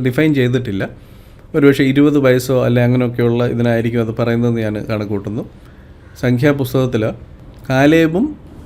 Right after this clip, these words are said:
യോശുവായും യഹോവയോട് പൂർണ്ണമായി പറ്റി നിന്നതുകൊണ്ട് അവരല്ലാതെ മിസ്രൈമിൽ നിന്ന് പോകുന്നവരിൽ ഇരുപത് വയസ്സ് മുതൽ മേലോട്ട് ഒരുത്തനും ഞാൻ അബ്രഹാമിനോടും ഇസഹാക്കിനോടും യാക്കോബിനോടും സത്യം ചെയ്ത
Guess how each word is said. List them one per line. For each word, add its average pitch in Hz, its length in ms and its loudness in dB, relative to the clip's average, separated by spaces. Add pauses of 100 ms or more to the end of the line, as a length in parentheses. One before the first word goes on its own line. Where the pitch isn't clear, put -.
(420)
യോശുവായും 135 680 4
യഹോവയോട് 135 460 2
പൂർണ്ണമായി 143 520 2 (100)
പറ്റി 117 320 0
നിന്നതുകൊണ്ട് 107 560 -2 (400)
അവരല്ലാതെ 127 560 0
മിസ്രൈമിൽ 135 500 0
നിന്ന് 135 220 0
പോകുന്നവരിൽ 123 520 -2 (180)
ഇരുപത് 147 440 0
വയസ്സ് 131 320 0 (100)
മുതൽ 123 200 -2 (300)
മേലോട്ട് 135 480 0
ഒരുത്തനും 135 420 2
ഞാൻ 123 180 0
അബ്രഹാമിനോടും 123 800 -2
ഇസഹാക്കിനോടും 123 760 -2 (100)
യാക്കോബിനോടും 120 720 -2
സത്യം 117 320 -4
ചെയ്ത 113 200 -4